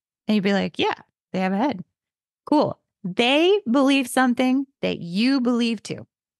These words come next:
So you don't even have to know anything about them, but you can perceive their unified field of perception, and you know your unified field of perception,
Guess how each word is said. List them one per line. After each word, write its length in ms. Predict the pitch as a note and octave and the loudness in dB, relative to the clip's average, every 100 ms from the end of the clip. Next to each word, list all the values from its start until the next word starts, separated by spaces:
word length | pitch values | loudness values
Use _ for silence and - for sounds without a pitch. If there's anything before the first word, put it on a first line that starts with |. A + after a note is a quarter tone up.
| _ _ - _ | _ _ -20 _
So 180 | - - | -8 0
you 120 | C4+ | 2
don't 160 | F4+ F4 | 2 2
even 200 | E4+ E4+ | 2 2
have 200 | D4 C4+ | 2 0
to 80 | B3 | 0
know 220 | A3+ F#3+ - _ | 0 -4 -8 _
anything 1080 | G4+ G#4+ G#4 G4+ G4 G4 F#4+ F#4+ F4+ F4 E4+ | -6 -2 -2 -4 -4 -6 -4 -6 -2 0 2
about 420 | E4 C#4 C4+ B3+ | 2 2 0 -2
them, 260 | - - - - _ _ _ _ | -8 -10 -12 -14 _ _ _ _
but 140 | B3 | -2
you 340 | G#3+ F#3+ B3 F4+ | 0 2 2 2
can 220 | F4+ F#4 | 0 -2
perceive 720 | E4+ D#4+ - D4 B3+ A3 A3 - | 0 -2 0 0 0 0 -4 -10
their 440 | G3+ F3 B3 D4+ F4 | -12 -2 0 2 2
unified 680 | C#4 B3 A3 - G3+ F#3 | 2 2 0 0 -2 -2
field 240 | - A3 G3 | -2 -2 -2
of 100 | F#3+ | -4
perception, 800 | G3 - F#3+ F#3 - F#3+ A3 B3 | -6 -2 -2 -2 -2 0 0 0
and 140 | G3 | 0
you 140 | G#3+ D4+ | 2 2
know 200 | D4+ B3+ | 2 0
your 340 | G3+ A#3 F#4 | -2 0 0
unified 540 | D#4 A#3 A#3 - G3+ F3+ | 0 -2 -4 -4 -4 -4
field 200 | F#3+ F#3+ | -4 -4
of 60 | |
perception, 640 | F#3 - F#3 F3+ G#3+ A#3 | -8 -4 -4 0 2 2